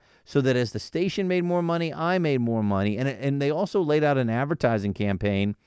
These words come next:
that they would run for the station and for my particular show to help me get more listeners. So now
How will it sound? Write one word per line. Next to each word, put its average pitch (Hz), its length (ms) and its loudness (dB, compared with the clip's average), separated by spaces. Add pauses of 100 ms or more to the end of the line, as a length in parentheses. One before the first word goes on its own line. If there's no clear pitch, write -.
(280)
that - 160 -2
they 131 100 2
would 131 160 2
run 135 440 2
for 170 500 2
the 185 120 0
station 143 440 -2
and 127 180 -2
for 175 260 0
my 165 200 0
particular 147 500 -4
show 143 520 4 (380)
to 123 140 6
help 175 460 6
me 135 300 0
get 117 260 0
more 123 220 2
listeners. - 640 -2 (1080)
So 151 200 4
now 156 760 2